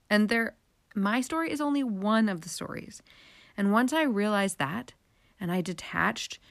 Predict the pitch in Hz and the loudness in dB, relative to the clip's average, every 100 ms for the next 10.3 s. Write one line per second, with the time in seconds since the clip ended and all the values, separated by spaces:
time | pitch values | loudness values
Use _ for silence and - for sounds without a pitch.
0 | - - - 180 175 175 170 165 180 196 | -20 -8 0 2 2 2 2 2 2 2
1 | 190 190 180 185 175 170 170 175 175 175 | 2 0 0 0 0 0 -2 -2 0 0
2 | 170 135 147 202 208 - 208 202 196 185 | -2 -2 -2 -2 -2 -2 -2 0 0 -2
3 | 165 170 170 170 202 226 185 165 165 - | -2 -2 -4 -4 -6 -4 -4 -6 -10 -16
4 | - - _ _ _ _ 185 226 208 170 | -20 -20 _ _ _ _ -6 -2 -2 0
5 | 160 180 202 170 151 - - - - _ | 0 0 0 -2 -4 -6 -8 -10 -14 _
6 | - - 247 226 180 165 147 - - - | -20 -8 -2 0 0 -2 -4 -6 -8 -8
7 | - - - - - 185 185 190 190 180 | -12 -20 -20 -20 -6 -2 0 2 0 0
8 | - 190 190 196 175 165 165 - _ - | -2 -2 -2 -4 -4 -4 -8 -12 _ -8
9 | 170 160 180 185 170 156 - 147 - - | -6 0 0 0 -2 -4 -6 -8 -8 -10
10 | - - | -10 -14